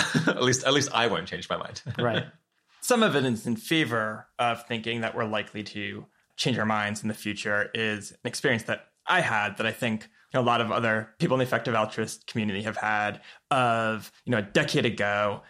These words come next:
Speaker 3: having very different priorities than today. So there are, you know, I think a lot of people also have the experience of giving mostly to global hu-,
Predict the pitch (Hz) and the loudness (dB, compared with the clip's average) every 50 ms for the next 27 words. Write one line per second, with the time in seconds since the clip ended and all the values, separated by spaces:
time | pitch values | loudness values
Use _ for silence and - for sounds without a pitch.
0 | _ - 135 120 101 110 107 107 107 107 151 127 120 110 113 107 - - - 92 | _ 0 0 2 2 2 2 2 2 2 2 2 2 0 -2 -4 -8 -12 -8 -6
1 | 92 90 87 101 104 104 110 - 107 107 107 - 101 104 104 101 104 107 - - | -6 -6 -6 -6 -8 -12 -10 -8 -10 -8 -6 -6 -4 -4 -4 -4 -6 -8 -6 -6
2 | 117 104 110 110 107 104 - _ _ _ _ _ - 107 98 98 - _ _ - | -4 -2 0 0 -2 -2 -6 _ _ _ _ _ -4 -4 -4 -4 -8 _ _ -6
3 | - - 139 - 123 123 127 131 127 123 - - 117 - - - 147 165 - - | -4 0 0 2 2 4 4 4 2 0 -2 -6 -6 -6 0 2 2 2 2 2
4 | 123 104 107 117 113 - - 113 110 110 110 107 110 - 107 104 107 98 - - | 0 0 0 -2 -2 -2 0 0 2 2 2 0 0 0 -2 -2 -2 -4 -8 -14
5 | - - _ - 113 120 117 107 101 107 107 - - 110 104 - - - 117 110 | -20 -10 _ -2 0 0 2 0 0 -2 -4 -4 -4 -4 -4 -4 -6 -6 -4 -2
6 | 110 110 107 107 104 104 104 107 - - - _ _ _ _ - 156 139 143 117 | -2 0 -2 -2 -4 -4 -6 -6 -10 -14 -20 _ _ _ _ 0 2 2 2 2
7 | 117 117 117 113 | 4 4 2 2